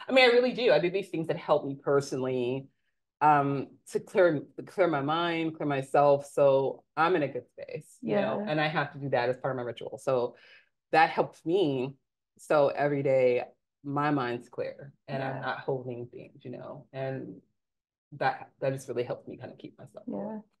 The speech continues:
Speaker 2: So personally, you stay in practice of your rituals
Speaker 1: Mm-hmm.
Speaker 2: that ground you, and then professionally, you don't take it personal.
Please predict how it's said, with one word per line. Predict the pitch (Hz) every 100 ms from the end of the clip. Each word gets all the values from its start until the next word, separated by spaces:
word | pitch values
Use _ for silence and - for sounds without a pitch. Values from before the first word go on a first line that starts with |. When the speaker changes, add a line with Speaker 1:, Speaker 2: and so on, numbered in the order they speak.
| _ _ -
Speaker 2:
So | 208
personally, | - 233 240 214
you | 202
stay | 202 190
in | 180
practice | - 208 233 247 247
of | 247
your | 254
rituals | 196 196 196 196 - 151
Speaker 1:
Mm-hmm. | 208
Speaker 2:
that | 110
ground | - 175 185
you, | 185 185 185
and | 185
then | 185
professionally, | 190 185 202 214 202 185 175 185 196 _ _ _ _ _ _
you | -
don't | 196 190
take | 196
it | -
personal. | 269 262 196 208